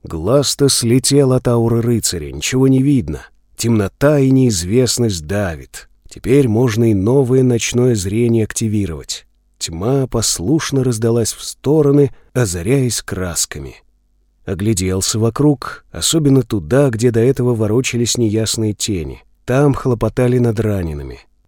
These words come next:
Хорошо, вон медик наш целый, суетится вокруг порубленных. Значит, больше шансов будет у бойцов. Ага, вот и Брик ко мне ковыляет. Что это с ним?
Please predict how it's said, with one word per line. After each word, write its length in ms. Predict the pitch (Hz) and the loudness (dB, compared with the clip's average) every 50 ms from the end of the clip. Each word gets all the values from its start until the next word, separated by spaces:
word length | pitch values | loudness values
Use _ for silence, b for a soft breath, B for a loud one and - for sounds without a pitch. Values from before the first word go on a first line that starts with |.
| _ | _
Хорошо, 560 | _ - - 104 139 156 - - 160 120 90 | _ -8 -4 -4 -2 -2 0 2 2 2 2
вон 320 | 73 73 120 147 151 135 117 | 2 2 2 4 4 4 4
медик 400 | 110 123 147 156 131 120 - - | 4 4 4 4 4 2 2 2
наш 220 | 139 139 120 - | 2 2 2 0
целый, 500 | - - - 190 185 139 95 76 - - b b b b b | -2 0 2 4 4 4 2 0 -4 -10 b b b b b
суетится 600 | - - 110 113 123 - 160 165 139 - - 113 | -8 -4 -4 -2 -2 0 0 0 0 0 0 0
вокруг 360 | 110 113 101 120 117 107 - | 0 0 0 0 -2 -2 0
порубленных. 720 | - 127 143 156 147 104 87 82 76 69 62 - - - _ _ - | 0 2 4 4 4 4 2 -2 -4 -6 -10 -12 -16 -20 _ _ -10
Значит, 520 | - - 156 170 170 - 170 151 - b b b | -2 0 0 0 2 0 -2 -2 -4 b b b
больше 380 | - - 120 170 135 - - 131 | -4 0 2 2 2 0 -2 -4
шансов 460 | 117 - 127 120 110 - - 110 92 | -4 0 0 0 0 0 -2 -2 -2
будет 320 | 101 113 110 92 92 90 - | -2 -2 -2 -2 -2 -4 -4
у 40 | |
бойцов. 640 | 92 95 107 113 107 - - 95 65 - - - _ _ _ _ _ _ | -4 -2 -2 -2 -2 -4 -6 -6 -6 -8 -14 -20 _ _ _ _ _ _
Ага, 440 | - 110 113 110 120 117 107 92 71 B B B B B B B - | -10 -6 -4 -2 -2 0 -2 -2 -6 B B B B B B B -8
вот 240 | 85 104 139 139 - | -2 -2 0 0 0
и 40 | |
Брик 440 | 131 110 98 107 120 147 156 127 - | -2 -2 -2 0 2 2 2 0 0
ко 120 | - 127 120 | -2 -2 0
мне 160 | 120 117 104 | 0 0 0
ковыляет. 760 | - - 110 110 110 107 104 92 80 71 62 - - - _ _ _ _ _ _ | -2 -2 -2 -2 -2 -2 -2 -4 -6 -8 -12 -16 -20 -20 _ _ _ _ _ _
Что 580 | - - - - - - _ - 143 160 156 | -14 -12 -12 -12 -12 -12 _ 0 2 4 4
это 220 | 135 117 107 - 101 | 4 2 0 -2 -4
с 120 | - - | -4 -4
ним? 300 | - 98 90 78 69 - | -4 -4 -6 -6 -10 -14